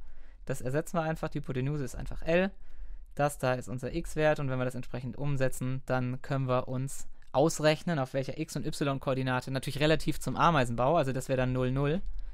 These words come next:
ähm, können wir ausrechnen, wo wir sind.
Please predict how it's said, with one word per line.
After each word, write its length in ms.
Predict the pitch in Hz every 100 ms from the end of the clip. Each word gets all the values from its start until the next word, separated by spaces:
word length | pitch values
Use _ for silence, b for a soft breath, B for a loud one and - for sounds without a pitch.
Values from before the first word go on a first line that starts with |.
| b b b b -
ähm, 400 | 143 143 147 147 b b -
können 140 | 156
wir 80 | 156
ausrechnen, 520 | 151 160 147 160 135
wo 140 | 131 127
wir 120 | 123
sind. 320 | 123 120 -